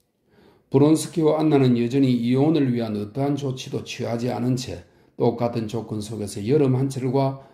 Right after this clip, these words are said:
가을의 일부를 시골에서 보내고 있었다. 그들 사이에는 아무데도 가지 않는다는 결정이 이미 서 있었다. 하지만 두 사람은 자기들만의 생활이 길어질수록, 특히 가을이라 손님도 없는 상태에서는 그런 생활을 견디지 못하리라는 것,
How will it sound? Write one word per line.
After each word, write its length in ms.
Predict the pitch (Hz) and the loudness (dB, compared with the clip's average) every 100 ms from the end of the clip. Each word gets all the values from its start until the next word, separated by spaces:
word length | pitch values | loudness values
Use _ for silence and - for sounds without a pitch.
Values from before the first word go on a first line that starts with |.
| _ | _
가을의 400 | - 117 139 127 123 | -2 2 4 2 0
일부를 400 | 139 127 123 110 | -4 -6 -4 -8
시골에서 540 | - 127 113 107 95 - | -8 -8 -6 -8 -10 -12
보내고 400 | 95 101 101 98 | -8 -8 -6 -8
있었다. 340 | - - - _ _ _ _ _ _ | -10 -16 -20 _ _ _ _ _ _
그들 280 | 127 117 107 | 0 2 2
사이에는 520 | 104 120 104 95 98 | -2 -6 -4 -4 -6
아무데도 500 | 101 107 123 147 135 | -4 -2 2 2 2
가지 260 | 135 131 127 | 0 -2 0
않는다는 500 | 120 127 127 123 107 | 0 0 0 -2 -2
결정이 460 | 143 139 151 131 120 | -4 -2 0 0 0
이미 260 | 135 123 101 | 0 0 -2
서 180 | - 113 | -6 -8
있었다. 420 | 110 - - - _ _ _ _ - _ | -10 -12 -18 -20 _ _ _ _ -20 _
하지만 420 | 160 151 135 127 | 2 4 4 4
두 140 | 127 | -4
사람은 380 | 110 147 151 135 | -2 0 2 0
자기들만의 680 | 127 151 160 156 135 135 123 | 0 0 0 0 2 2 0
생활이 420 | - 139 117 113 | -2 -2 -2 -2
길어질수록, 840 | - 165 127 110 107 - 143 - _ _ _ - | -2 0 0 -2 -8 -8 -8 -8 _ _ _ -6
특히 340 | 120 127 113 | -4 0 -2
가을이라 460 | 110 110 131 131 117 | 0 2 2 0 -2
손님도 520 | - 165 147 135 127 | -4 0 2 2 2
없는 280 | 113 117 127 | -2 0 0
상태에서는 800 | 131 123 110 117 104 113 135 147 - - _ | -2 -6 -4 -6 -4 -2 -2 -4 -12 -20 _
그런 280 | 139 135 | 4 4
생활을 480 | 131 131 131 107 95 | 2 0 -2 -2 -8
견디지 440 | - 143 120 104 98 | -4 -2 -2 -4 -8
못하리라는 800 | 92 95 - 143 127 117 110 | -8 -8 -6 -4 -2 -4 -4
것, 160 | 98 - | -8 -12